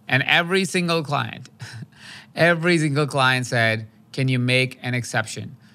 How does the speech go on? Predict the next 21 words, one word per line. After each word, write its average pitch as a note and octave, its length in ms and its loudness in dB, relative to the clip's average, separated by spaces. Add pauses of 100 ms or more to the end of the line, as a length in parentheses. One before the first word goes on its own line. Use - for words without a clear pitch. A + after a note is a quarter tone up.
(140)
Can B2 280 2
we C3+ 180 4
somehow A#2+ 480 2
continue A2 340 -4
to A2 100 -4
work D3+ 220 0
together?" G#2+ 320 -4 (380)
And B2+ 160 2
that's D3 200 2
not E3 280 4
because D#3 180 -2
of D3 100 0
any D3 160 2
other C3+ 140 4
reason, E3 400 0
but C3+ 160 2
my A#2+ 160 0
methodology B2 800 0
is A2 100 -4
so D3 420 2
strong A#2+ 640 0